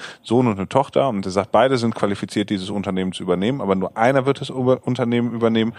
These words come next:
Und, ähm, wer das ist, das weiß ich aktuell noch nicht. Das will er ganz patriarchisch entscheiden. Das hängt auch davon ab, welchen Partner oder Partnerin die Kinder wählen. Ähm, und, ähm,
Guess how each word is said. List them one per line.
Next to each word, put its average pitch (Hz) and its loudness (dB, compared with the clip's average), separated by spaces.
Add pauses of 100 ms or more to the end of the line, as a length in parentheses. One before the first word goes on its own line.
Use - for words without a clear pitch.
(260)
Und, 104 2
ähm, 95 2 (220)
wer 107 6
das 104 0
ist, 147 -2
das - 4
weiß 139 6
ich 156 -2
aktuell 143 2
noch 139 0
nicht. 143 0
Das 107 0
will 113 -2
er 110 4
ganz 104 0
patriarchisch 104 0
entscheiden. 107 2
Das 110 -8
hängt 110 -4
auch - -10
davon - -4
ab, 92 -4 (380)
welchen - -6
Partner 117 0
oder 98 2
Partnerin 127 -2
die 123 -6
Kinder 120 0
wählen. 113 2 (320)
Ähm, 104 2 (140)
und, 107 0
ähm, 101 0